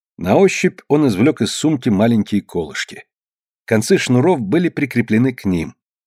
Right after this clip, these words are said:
На них же были подвешены стальные колокольчики, которые звенели от малейшего прикосновения. Развесив их по кругу, он лег в центре своей паутины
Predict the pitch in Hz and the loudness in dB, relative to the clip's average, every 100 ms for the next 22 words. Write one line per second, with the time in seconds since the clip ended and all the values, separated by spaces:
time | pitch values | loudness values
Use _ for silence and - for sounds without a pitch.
0 | _ - 95 196 170 170 151 127 101 90 | _ -4 2 2 2 2 2 2 2 0
1 | 165 - 156 139 - 107 117 151 135 120 | 0 0 2 0 0 0 2 0 -2 -2
2 | 117 - 107 92 - - - 104 110 90 | -4 0 0 0 -2 -10 -6 0 0 0
3 | 85 92 147 131 127 123 110 92 113 110 | 0 2 4 4 2 0 -2 0 2 0
4 | - 98 104 - - 92 87 80 - - | 0 -2 -2 -6 -6 -4 -2 -4 -6 -16
5 | _ _ _ _ _ _ _ _ - 107 | _ _ _ _ _ _ _ _ -2 0
6 | 113 220 190 - 135 - 92 - 196 185 | 4 2 2 0 0 0 -6 -2 0 2
7 | 170 - 123 113 120 117 - - 123 107 | 0 0 2 4 4 4 0 -2 0 0
8 | 92 - 90 82 80 80 - 170 151 139 | -2 -4 -4 -4 -8 -10 -4 -2 0 0